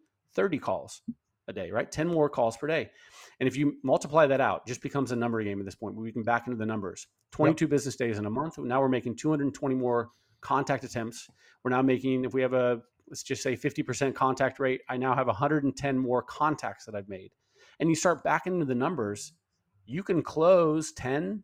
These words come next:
Speaker 1: fifteen more loans per month, literally
Speaker 2: Yep.
Speaker 1: just by following this prioritization structure. You didn't do anything different. You didn't put any more effort into it. All you did was you knew of what was most important from top to bottom, and you worked that order from top to bottom every day, and you ultimately close more loans with doing the same level of effort.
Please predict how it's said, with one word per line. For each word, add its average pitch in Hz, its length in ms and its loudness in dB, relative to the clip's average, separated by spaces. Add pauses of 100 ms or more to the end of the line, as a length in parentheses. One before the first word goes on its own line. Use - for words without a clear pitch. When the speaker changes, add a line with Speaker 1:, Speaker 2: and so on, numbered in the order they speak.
(120)
Speaker 1:
fifteen 190 580 0
more 170 240 4
loans 151 300 4
per - 120 -2
month, 131 460 -4 (460)
literally 190 420 6
Speaker 2:
Yep. 139 80 0
Speaker 1:
just 180 180 0
by 151 140 2
following 160 420 4
this 117 140 -2
prioritization 123 560 0
structure. 147 320 -4
You 160 80 -2
didn't 185 220 0
do 185 120 2 (100)
anything 202 360 0
different. 190 320 -2 (480)
You 160 60 -2
didn't 190 120 4
put 190 180 4
any 214 180 4
more 147 240 2
effort 170 280 2
into 110 280 -2
it. 113 120 -2
All 160 140 4
you 170 160 -2
did 143 180 2
was 123 320 0 (380)
you 160 200 -2
knew 156 280 8
of 120 140 -2
what 151 200 4
was 160 160 -2
most 156 240 -2
important 123 320 -2
from 113 100 -12
top 139 240 -2
to 151 60 -14
bottom, 123 320 2
and 110 80 -2
you 107 100 -2
worked 139 220 2
that 147 160 2
order 131 280 4
from 110 160 -10
top 120 200 -2
to - 40 -20
bottom 117 300 0
every 147 160 -2
day, 110 340 -2 (600)
and 127 120 4
you 147 140 4
ultimately 175 320 2
close 135 300 0
more 147 180 4
loans 110 400 0
with 117 100 -6
doing 117 160 -4
the 104 80 -6
same 117 220 -4
level 107 300 -2
of 98 80 -6
effort. 104 280 -10